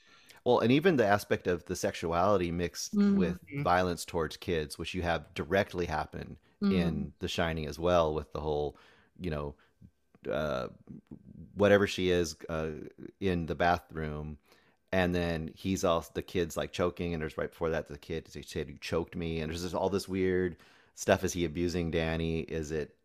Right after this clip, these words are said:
Speaker 2: Yeah.
Speaker 1: like, there's a lot of stuff, stuff going on there, abuse versus sexuality versus violence versus possession.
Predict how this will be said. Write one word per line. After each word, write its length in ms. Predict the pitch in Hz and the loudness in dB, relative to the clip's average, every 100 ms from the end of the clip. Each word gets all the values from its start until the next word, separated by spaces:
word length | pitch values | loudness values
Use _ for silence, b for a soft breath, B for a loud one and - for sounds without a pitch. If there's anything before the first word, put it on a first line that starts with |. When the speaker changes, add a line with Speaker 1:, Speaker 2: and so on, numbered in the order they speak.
| _ | _
Speaker 2:
Yeah. 260 | 202 196 - | 0 2 2
Speaker 1:
like, 80 | 101 | 4
there's 140 | 127 | 2
a 40 | 107 | 4
lot 440 | 98 101 107 110 | 8 10 10 8
of 120 | 110 | 4
stuff, 400 | - 113 104 - | 2 0 0 -2
stuff 260 | - 104 - | -2 -2 0
going 180 | 98 90 | 0 0
on 180 | 90 90 | 0 0
there, 200 | 85 85 | 0 -2
abuse 580 | 76 85 92 87 - b b b | -2 -2 -2 -2 -6 b b b
versus 360 | - 92 - 87 | -4 -2 -4 -2
sexuality 640 | 92 - 87 87 85 87 | -2 0 2 4 4 2
versus 340 | 80 82 - 90 | 0 -2 -4 -6
violence 440 | 82 85 85 85 | -4 -2 -2 -4
versus 280 | 87 85 85 | -6 -6 -6
possession. 760 | - 80 85 85 - 85 85 | -6 -2 0 -2 -2 -4 -4